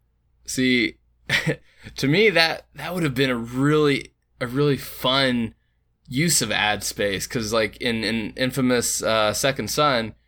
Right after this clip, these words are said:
y-, you have the ability to, like, do graffiti. So, like, what if you had a fucking campaign billboard and you could graffiti on it?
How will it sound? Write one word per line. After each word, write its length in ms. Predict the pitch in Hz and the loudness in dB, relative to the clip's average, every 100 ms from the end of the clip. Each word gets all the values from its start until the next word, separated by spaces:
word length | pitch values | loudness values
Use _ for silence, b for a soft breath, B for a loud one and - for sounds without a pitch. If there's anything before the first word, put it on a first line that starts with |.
| _ _ | _ _
y-, 140 | 87 87 | -16 -12
you 340 | - 123 123 123 | -4 0 0 0
have 260 | 131 131 | 0 0
the 80 | 120 | 0
ability 360 | 120 127 120 113 | 2 2 2 0
to, 100 | 110 | 0
like, 240 | 104 92 - _ _ _ _ _ - | 0 -2 -6 _ _ _ _ _ -4
do 220 | 123 127 | 0 2
graffiti. 640 | 117 110 160 147 113 - _ _ _ _ _ _ - | 0 -2 -2 -4 -6 -10 _ _ _ _ _ _ -8
So, 240 | - 127 | 0 4
like, 320 | 123 117 110 | 4 2 0
what 380 | - 110 123 131 | -6 -2 2 2
if 440 | 131 131 127 - - _ - | 4 2 0 -8 -14 _ -6
you 160 | 123 | -2
had 200 | 123 117 | 0 0
a 60 | 117 | -2
fucking 720 | - 123 - 127 120 117 110 - _ _ _ _ - | -2 -4 -2 -6 -4 -4 -6 -14 _ _ _ _ -12
campaign 720 | - 120 131 170 143 160 165 | -2 -2 -2 0 2 2 2
billboard 640 | 127 98 98 107 107 117 - _ _ | 0 -2 -2 0 0 0 -6 _ _
and 180 | 107 127 | -2 0
you 80 | 120 | 2
could 160 | 143 | 0
graffiti 460 | 127 139 185 185 110 | 0 -2 0 0 0
on 200 | 101 101 | 0 -4
it? 220 | - - | -6 -10